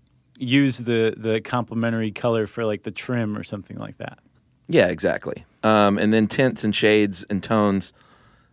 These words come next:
Speaker 2: of the same color are always okay together. It's never gonna clash, but, um, you're just gonna have to mess around with, like, uh, how much of one compared to the other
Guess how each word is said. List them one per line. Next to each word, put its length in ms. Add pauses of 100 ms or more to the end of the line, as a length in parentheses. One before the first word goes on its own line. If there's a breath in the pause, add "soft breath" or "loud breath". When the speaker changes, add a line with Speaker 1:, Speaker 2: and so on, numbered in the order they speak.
(160 soft breath)
Speaker 2:
of 120
the 80
same 300
color 380
are 180
always 420
okay 280
together. 480 (420 soft breath)
It's 100
never 180
gonna 180
clash, 680 (560 soft breath)
but, 180
um, 360 (920)
you're 160
just 160
gonna 100
have 100
to 60
mess 240
around 280
with, 200
like, 300 (480)
uh, 280
how 120
much 200
of 120
one 220
compared 380
to 60
the 140
other 260